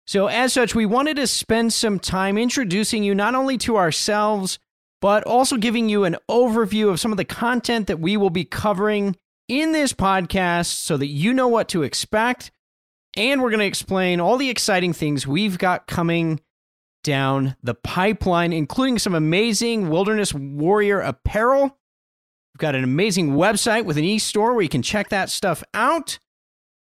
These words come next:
And we're gonna have ways for you to join a tribe through our Patreon account. So first of all, I wanna start off with some introductions. My name, as I said, is Eric Kahn. I am a bearded Colorado native. That's very important to remember.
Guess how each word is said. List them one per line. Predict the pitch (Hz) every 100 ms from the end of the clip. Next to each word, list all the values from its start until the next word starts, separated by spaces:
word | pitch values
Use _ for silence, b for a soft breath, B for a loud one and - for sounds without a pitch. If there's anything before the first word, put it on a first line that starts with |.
| -
And | 165 202 226 240 247
we're | 214
gonna | 202 202
have | 202 160
ways | 165 202 214
for | - 202
you | 180 202
to | -
join | 123 - 170 226
a | 254
tribe | - - 175 160 156
through | - 170
our | 151 151
Patreon | - 208 208 - 139 110 117 -
account. | 165 - 208 214 131 - _ _ _ _ _ _ _ _ _
So | - 226
first | 302 277
of | 247
all, | 233
I | 220
wanna | 240 208
start | - 233 220
off | 202 208 208
with | 208
some | - 156 -
introductions. | 208 - 170 107 156 180 - 233 220 240 - - _ _ _ _ _ _
My | 135 151 220
name, | 262 254
as | 233
I | 202
said, | 202 220 196
is | 214 254 233
Eric | 214 220 -
Kahn. | 185 170 196
I | 190
am | 220 220
a | 185
bearded | 117 - 170 226 214 131
Colorado | - 147 139 131 123
native. | 110 110 131 170
That's | 113 117
very | 143 139 226 233
important | 147 156 127
to | 120
remember. | 117 113 107 127 180